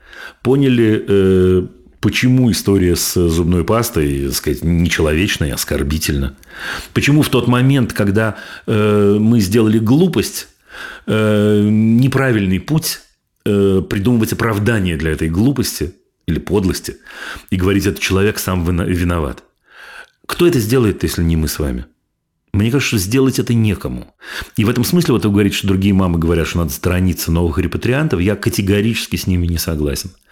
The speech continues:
Мне кажется, что вновь приехавших людей в любую страну, к слову сказать, и в Израиль, тем более в определённом смысле, нужно поддерживать и помогать им войти внутрь, и помогать им понять, что не так, и как это изменить.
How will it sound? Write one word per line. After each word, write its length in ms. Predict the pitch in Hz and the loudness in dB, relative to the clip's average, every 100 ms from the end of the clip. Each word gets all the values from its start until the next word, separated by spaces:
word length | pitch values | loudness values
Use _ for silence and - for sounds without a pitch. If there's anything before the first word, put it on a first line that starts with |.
| - - - - | -16 -12 -10 -2
Мне 160 | 101 110 | 0 0
кажется, 280 | 107 - | -2 -4
что 380 | 95 - 90 78 - - - - - | -6 -2 -2 -2 -8 -20 -16 -14 -8
вновь 420 | - 104 120 - - | -2 2 2 0 -4
приехавших 640 | - 101 98 82 - - | -2 0 0 -2 -4 -2
людей 300 | 87 85 139 | -2 0 0
в 80 | 113 | 2
любую 260 | 127 117 | 2 2
страну, 320 | 101 76 73 65 | 2 -2 -4 -6
к 80 | |
слову 220 | - 69 65 | -6 -6 -6
сказать, 440 | - 95 135 139 - - _ _ _ - - - | -4 -2 -2 -4 -16 -20 _ _ _ -20 -16 -6
и 60 | 87 | -2
в 80 | 71 | 0
Израиль, 380 | 76 101 127 | 0 0 0
тем 280 | - 117 107 | 0 0 4
более 340 | 113 135 107 85 | 6 6 6 2
в 60 | |
определённом 460 | 78 73 73 67 67 | 0 -2 -2 -4 -6
смысле, 420 | - 67 - - - - - - | -6 -8 -8 -12 -14 -16 -16 -6
нужно 220 | - 98 98 | -2 0 0
поддерживать 580 | 95 95 131 131 127 | 0 2 2 2 0
и 40 | 107 | 0
помогать 600 | 104 101 98 101 131 131 | 0 2 2 0 0 0
им 100 | 113 | 0
войти 300 | 95 92 101 | 0 0 0
внутрь, 420 | 90 98 80 87 | 2 0 0 -6
и 40 | |
помогать 460 | 82 90 92 123 131 | -4 -2 0 0 0
им 100 | 117 | -2
понять, 360 | 101 98 107 107 | 0 0 -2 -4
что 240 | - 101 | -2 0
не 160 | 101 98 | 0 -2
так, 340 | - 73 - | -4 -6 -8
и 60 | - | -10
как 260 | - 113 - | -6 -4 -2
это 160 | 113 | -2
изменить. 600 | 104 92 101 95 73 - | 0 0 2 0 -2 -6